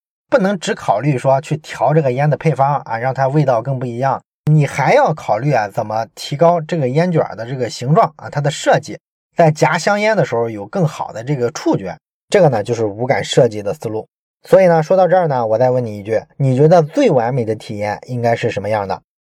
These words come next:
那当然是视觉、听觉、嗅觉、味觉、触觉五感俱全的事情嘛，这才叫体验最好的事情。那这种事情你在现实生活中你发现有吗？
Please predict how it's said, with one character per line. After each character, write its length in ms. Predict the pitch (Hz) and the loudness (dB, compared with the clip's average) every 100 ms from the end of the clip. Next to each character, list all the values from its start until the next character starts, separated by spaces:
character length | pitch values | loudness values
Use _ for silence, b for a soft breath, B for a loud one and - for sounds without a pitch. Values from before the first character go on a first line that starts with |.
| _ | _
那 160 | - 147 | 2 4
当 260 | 156 190 208 | 6 4 4
然 220 | 135 131 | 0 -2
是 380 | - 151 123 - | -2 2 2 0
视 300 | - - 254 | -6 2 2
觉、 220 | 156 139 143 | 4 4 4
听 300 | - 180 160 | 2 0 4
觉、 180 | 127 | 4
嗅 300 | 131 - 160 | 4 2 0
觉、 220 | 117 104 113 | 2 2 2
味 280 | 131 151 | 4 2
觉、 240 | 107 107 110 | 0 -2 -2
触 280 | - 185 123 | 0 0 2
觉 260 | 104 98 - | 2 0 -4
五 320 | 151 135 190 | -2 2 4
感 280 | 185 120 110 | 4 2 0
俱 200 | - 160 | -2 0
全 280 | - 113 123 | 0 -2 2
的 100 | 147 | 2
事 140 | 143 | 2
情 160 | 120 98 | -2 -4
嘛， 180 | 98 90 _ _ _ - | -6 -10 _ _ _ 0
这 200 | 285 160 | 2 2
才 140 | - | 0
叫 160 | 120 123 | 0 0
体 220 | - 107 | -2 -4
验 180 | 110 107 | -4 -2
最 160 | - 160 | 2 0
好 220 | - 90 | 0 -10
的 80 | 92 | -10
事 140 | 117 | -10
情。 180 | - - _ _ _ - | -10 -12 _ _ _ -2
那 100 | 190 | 0
这 160 | 311 | 4
种 140 | 247 165 | 4 4
事 140 | 202 | 2
情 180 | 170 151 | 0 0
你 80 | 131 | 2
在 140 | 165 | 2
现 240 | 160 202 151 | 2 2 2
实 100 | 143 | 2
生 160 | 160 | 4
活 100 | 151 | 4
中 240 | 131 135 127 | 2 0 0
你 120 | 127 | 0
发 140 | 143 | 2
现 180 | 156 151 | 2 2
有 140 | 113 | 2
吗？ 180 | 107 160 | 2 0